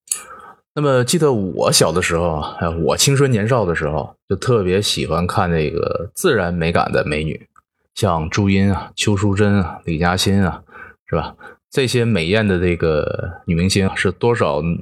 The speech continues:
男孩儿、少年春梦中的女主角。但是呢，到了现在，基本上最流行的估计就是这个网红脸了，遍布大江南北。所以很多人就批判啊，现在的审美真是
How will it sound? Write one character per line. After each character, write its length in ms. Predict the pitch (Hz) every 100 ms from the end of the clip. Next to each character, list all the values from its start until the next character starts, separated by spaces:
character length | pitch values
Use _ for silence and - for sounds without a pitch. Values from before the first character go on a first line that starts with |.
| - -
男 260 | 92 107
孩 80 | 98
儿、 280 | 82 87 - _ _
少 260 | - 131 90
年 340 | 76 82 - _
春 180 | - 135
梦 160 | 127 104
中 200 | 110 107
的 200 | 90 85
女 120 | 92
主 160 | 92
角。 260 | 76 67 - _ _ -
但 160 | 123
是 140 | 123 120
呢， 300 | 110 107 104
到 120 | 127
了 100 | 117
现 240 | 110 131 113
在， 220 | 131 - _
基 160 | - 113
本 140 | 78
上 160 | 90 95
最 140 | 101
流 160 | 87 92
行 180 | 80
的 460 | 87 80 73 - -
估 160 | 90 90
计 100 | 87
就 140 | 82
是 120 | 90
这 140 | 80 76
个 120 | 80
网 200 | 82 -
红 200 | 80 87
脸 100 | 82 -
了， 220 | - - _ - - - - _ _ _ _ -
遍 240 | 135 95
布 160 | 101 87
大 180 | 104 87
江 200 | 95 92
南 180 | 80
北。 300 | 90 - - _ _ _ _ _ _ -
所 140 | -
以 240 | 135 82 80
很 220 | - 85
多 120 | 131
人 120 | 123
就 80 | 120
批 260 | - - 123
判 220 | 127 82
啊， 160 | 65 80
现 180 | 117 113
在 120 | 107
的 60 |
审 200 | 95 95
美 140 | 95 85
真 160 | 104
是 420 | 104 95 87 82